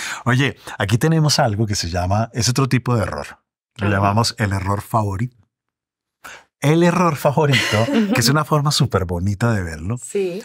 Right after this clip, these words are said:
Speaker 1: porque uno le tiene aversión a los errores, pero el error favorito es un tipo de error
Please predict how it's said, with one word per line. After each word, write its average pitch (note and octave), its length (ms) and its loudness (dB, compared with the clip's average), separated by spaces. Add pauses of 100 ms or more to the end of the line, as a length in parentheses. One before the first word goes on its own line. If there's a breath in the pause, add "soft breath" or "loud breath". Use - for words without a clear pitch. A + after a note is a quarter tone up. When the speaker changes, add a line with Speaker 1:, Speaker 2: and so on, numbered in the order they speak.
Speaker 1:
porque F#2 180 -4
uno A#2+ 100 4
le B2 60 0
tiene G#2+ 180 0
aversión G#2 580 0
a A2 60 0
los G#2+ 160 -2
errores, G#2 400 -2
pero F2+ 160 -6
el F#2+ 60 -4
error F#2 180 -4
favorito C3+ 560 0 (520 loud breath)
es - 240 0
un C3 160 0
tipo B2+ 320 0
de B2 60 0
error A2 420 -2